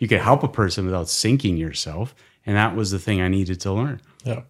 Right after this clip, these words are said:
Speaker 1: Was do not tie yourself to someone who's got a cinder block around his ankle out in the lake.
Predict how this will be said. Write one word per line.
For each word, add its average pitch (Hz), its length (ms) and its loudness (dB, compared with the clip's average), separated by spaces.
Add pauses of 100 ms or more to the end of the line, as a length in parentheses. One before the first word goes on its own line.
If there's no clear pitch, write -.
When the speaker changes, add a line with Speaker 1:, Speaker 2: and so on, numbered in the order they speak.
Speaker 1:
Was 92 240 -2
do 101 380 2
not 110 420 0 (320)
tie 117 300 2
yourself 101 560 0
to 92 100 -10
someone 104 520 0
who's 95 140 -6
got 98 160 -2
a 87 60 -2
cinder 113 380 2
block 85 340 -6
around 90 360 -2
his 87 120 -4
ankle 95 540 -2 (400)
out 98 140 4
in 95 60 -2
the 95 80 0
lake. 104 460 -2